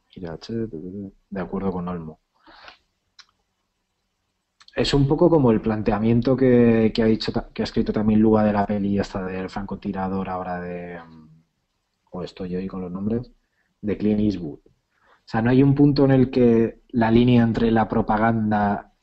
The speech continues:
y entre utilizar un canal con máxima visibilidad para mostrar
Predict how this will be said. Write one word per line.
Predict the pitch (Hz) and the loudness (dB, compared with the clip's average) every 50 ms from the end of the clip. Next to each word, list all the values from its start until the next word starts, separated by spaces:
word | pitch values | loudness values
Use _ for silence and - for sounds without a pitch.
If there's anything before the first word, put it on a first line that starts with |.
| _ _ | _ _
y | - 123 110 110 | -2 0 0 0
entre | 107 107 101 95 - - 104 107 104 104 101 101 98 98 98 - _ _ _ _ _ _ _ - - 147 139 - - - - - | 0 -2 -4 -6 -6 -4 -2 0 0 0 0 0 0 -2 -4 -6 _ _ _ _ _ _ _ -2 -2 0 0 -2 -4 -12 -16 -18
utilizar | - - - _ - 127 113 107 104 104 - - 127 127 131 131 131 - - _ _ _ _ _ | -18 -18 -10 _ 2 4 6 6 6 4 4 0 0 2 2 2 0 -2 -8 _ _ _ _ _
un | - 127 123 127 | -4 -2 -2 -2
canal | 120 - 127 123 127 123 123 120 117 113 113 110 - | -2 -2 -2 0 2 4 4 4 4 4 2 0 0
con | - 117 113 | -2 -2 0
máxima | 113 117 117 - - 120 113 113 113 | 0 0 0 0 -2 -4 -4 -2 0
visibilidad | 113 110 110 - 113 107 110 107 107 107 104 110 110 107 104 101 101 - _ _ _ _ _ _ _ _ _ - - - - - _ _ _ _ - | -2 -2 -2 -2 -2 -2 0 0 2 2 2 2 2 0 0 -2 -4 -10 _ _ _ _ _ _ _ _ _ -14 -12 -12 -12 -12 _ _ _ _ -4
para | - 117 110 107 110 110 107 107 107 104 104 104 101 101 - - - - _ _ _ _ _ _ _ _ _ _ _ _ _ _ _ _ _ _ - - _ _ _ _ _ _ | 0 0 2 2 2 0 0 0 0 0 0 -2 -2 -4 -4 -6 -10 -18 _ _ _ _ _ _ _ _ _ _ _ _ _ _ _ _ _ _ -20 -20 _ _ _ _ _ _
mostrar | - 117 113 113 104 - - - 120 113 113 113 104 101 110 - | -8 -4 -4 -4 -4 -4 -6 -6 -4 -2 -2 -2 -2 -4 -10 -12